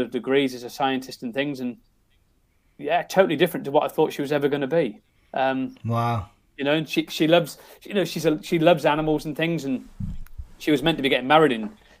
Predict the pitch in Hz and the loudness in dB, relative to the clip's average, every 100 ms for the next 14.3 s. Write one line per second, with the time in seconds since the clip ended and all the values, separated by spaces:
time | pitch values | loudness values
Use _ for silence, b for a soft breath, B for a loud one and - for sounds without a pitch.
0 | - 127 120 - 139 123 - 131 127 117 | -4 -4 -4 -2 -2 -2 -2 -2 -2 -2
1 | - 147 123 120 - - 143 131 - 127 | 2 2 2 -4 -8 -4 -2 -2 -2 -6
2 | 135 123 139 120 - 143 127 127 127 113 | -6 -8 -10 -10 -8 -4 -2 -2 -2 -2
3 | 120 131 127 - 117 - b b - - | -2 0 -2 -2 -6 -6 b b -10 -2
4 | 165 - 139 139 151 131 131 123 139 120 | -2 0 0 2 2 -2 -6 -4 -4 -4
5 | 120 107 131 135 _ _ _ _ - 123 | -4 -2 0 -2 _ _ _ _ 0 2
6 | 123 117 117 - _ _ _ _ _ _ | 0 -2 -10 -14 _ _ _ _ _ _
7 | _ - - 226 175 131 131 143 151 131 | _ -20 -10 -6 -4 -4 -4 -2 0 4
8 | 156 147 135 123 156 143 135 131 156 147 | 2 2 -4 0 2 4 2 0 0 0
9 | 139 131 127 - 147 139 123 117 113 131 | 0 -2 -4 4 4 6 0 -2 -4 -4
10 | 131 127 131 156 151 139 b b b b | -4 -8 -2 2 4 2 b b b b
11 | 139 170 170 175 170 131 - - 139 - | 4 4 6 4 4 -2 -6 -2 -2 -2
12 | - 143 156 151 131 131 - 160 147 - | -10 -4 0 0 0 -4 2 2 2 2
13 | 147 135 - 131 b b b - - 165 | 2 2 -2 -6 b b b -14 0 4
14 | 156 151 - | 4 2 -4